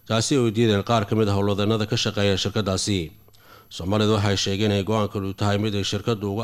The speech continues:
aargoosanayso shaqaalaha Soomaalida ugu badan ee ka shaqeeya shirkadda Amazon, iyagoona hore u dalbaday xuquuqo fara badan. Qaar ka mid ah shaqaalaha diidan in xarun kale ay u wareejiso shirkadda ayaa dood ka dhigtay laba arrin oo ay ka mid tahay inay yihiin dad cusub oo Maraykanka oo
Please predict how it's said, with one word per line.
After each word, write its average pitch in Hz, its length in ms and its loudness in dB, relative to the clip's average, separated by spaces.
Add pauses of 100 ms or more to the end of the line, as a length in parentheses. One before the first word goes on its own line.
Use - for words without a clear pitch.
aargoosanayso 101 600 -2
shaqaalaha 107 460 -2
Soomaalida 98 640 -2 (420)
ugu 120 200 0
badan 120 280 2
ee 104 60 2
ka 123 120 -2
shaqeeya 104 320 0
shirkadda 107 400 -2
Amazon, 92 460 0 (420)
iyagoona 117 400 2
hore 104 220 2
u 127 140 0
dalbaday 101 400 0
xuquuqo 98 460 -2
fara 95 200 0
badan. 95 380 0 (420)
Qaar 107 180 2
ka 113 100 0
mid 104 80 4
ah 98 120 0
shaqaalaha 104 400 0
diidan 101 260 0
in 101 160 2
xarun 104 320 -2
kale 110 160 0
ay 101 160 2 (160)
u 113 60 -2 (100)
wareejiso 101 400 2
shirkadda 92 400 -2 (480)
ayaa 107 240 4
dood 123 240 2
ka 131 60 -2
dhigtay 110 360 2
laba 107 380 2
arrin 110 240 0
oo 107 160 2
ay 104 80 2
ka 131 120 -2
mid 107 180 0
tahay 104 260 2
inay 113 240 0
yihiin 101 320 2
dad 117 160 0
cusub 101 220 -4
oo 110 100 0
Maraykanka 101 600 -2 (360)
oo 104 100 0